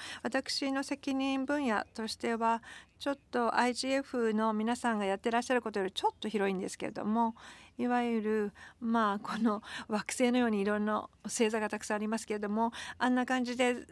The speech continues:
そのインターネットをガバナンスをしているわけですけれども、その中にインターネットも入っているというふうな、エーアイも入っているというふうな感じなんです。で、それが一つの、あの、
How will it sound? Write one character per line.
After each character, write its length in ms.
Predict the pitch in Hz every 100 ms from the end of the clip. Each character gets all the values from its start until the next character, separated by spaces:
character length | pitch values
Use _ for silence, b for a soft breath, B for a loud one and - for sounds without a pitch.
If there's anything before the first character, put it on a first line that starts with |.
| 349
そ 160 | -
の 240 | 233 233 226
イ 80 |
ン 60 | 240
タ 80 | 247
ー 20 |
ネ 120 | 247
ッ 20 |
ト 360 | 240 220 196 208
を 60 | 208
ガ 140 | 196
バ 80 | 202
ナ 100 | 208
ン 60 |
ス 120 | 214 208
を 60 |
し 60 | 208
て 100 | 214
い 40 |
る 100 | 208
わ 80 | 202
け 80 | 190
で 100 | 196
す 80 | -
け 60 |
れ 60 | 220
ど 40 |
も、 80 | 233
そ 100 | -
の 120 | 247
中 180 | 254 247
に 220 | 208 202
イ 40 | 226
ン 60 |
タ 120 | 214
ー 20 | 220
ネ 100 | 226
ッ 40 |
ト 120 | 220
も 80 | 233
入 180 | 285 269
っ 40 |
て 100 | -
い 60 | 214
る 80 | 202
と 80 |
い 20 | 190
う 40 |
ふ 40 | 202
う 40 |
な、 160 | 196 - B B
エ 160 | 247 240
ー 60 |
ア 60 | 226
イ 40 |
も 120 | 214 240
入 100 | 220
っ 40 |
て 120 | 220
い 20 |
る 80 | 196
と 80 | -
い 40 |
う 20 | 202
ふ 40 |
う 40 |
な 100 | 208
感 180 | - 202
じ 120 | 196
な 100 | 190
ん 60 | 202
で 80 | 202
す。 240 | - - - B B B
で、 320 | 247 254 240 -
そ 160 | 226
れ 100 | 277
が 200 | 285 277
一 240 | 277 - 277
つ 160 | -
の、 240 | 240 214 196 - - - - 302 226 _ - - 196
あ 100 | 208
の、 340 | 196 196 202